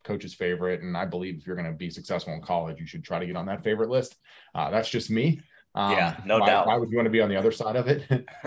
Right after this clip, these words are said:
Speaker 2: Right.
Speaker 1: Um, and so that was kind of the route I took. And then I was, I got picked up as a, an undrafted free agent, um, on draft day in twenty ten to the Tennessee Titans. And we can go into that journey, uh, if you'd like, but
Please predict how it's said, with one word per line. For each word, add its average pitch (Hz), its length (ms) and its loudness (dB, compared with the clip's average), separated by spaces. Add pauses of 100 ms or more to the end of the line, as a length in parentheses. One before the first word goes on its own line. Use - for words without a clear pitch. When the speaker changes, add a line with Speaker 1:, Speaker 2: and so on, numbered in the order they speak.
(120)
Speaker 2:
Right. 101 200 4
Speaker 1:
Um, 87 160 -2 (720)
and 131 180 4
so 120 480 8 (200)
that 147 200 8
was 165 100 0
kind 156 200 6
of 151 40 6
the 139 60 6
route 135 200 6
I 123 100 6
took. 123 260 0
And 113 100 -4
then 110 100 -2
I 107 60 0
was, 107 340 -4 (120)
I 104 60 -6
got 110 240 2
picked - 200 -2
up 117 160 2
as 98 140 0
a, 92 260 2 (360)
an 117 100 0
undrafted 135 440 6
free 131 260 0
agent, 156 400 4 (100)
um, 101 560 -2 (240)
on 107 140 0
draft 110 340 4
day 123 220 4
in 107 100 -4
twenty 104 300 -6
ten 113 420 -4
to - 100 -2
the 92 120 -2
Tennessee 98 340 -6
Titans. 101 480 -4
And 85 240 -4 (460)
we 110 80 -6
can 107 120 -4
go 101 180 4
into 98 120 0
that 95 240 -2
journey, 95 500 -4 (280)
uh, 87 280 -2
if - 80 -10
you'd 95 140 -4
like, 95 320 -2
but 90 280 -2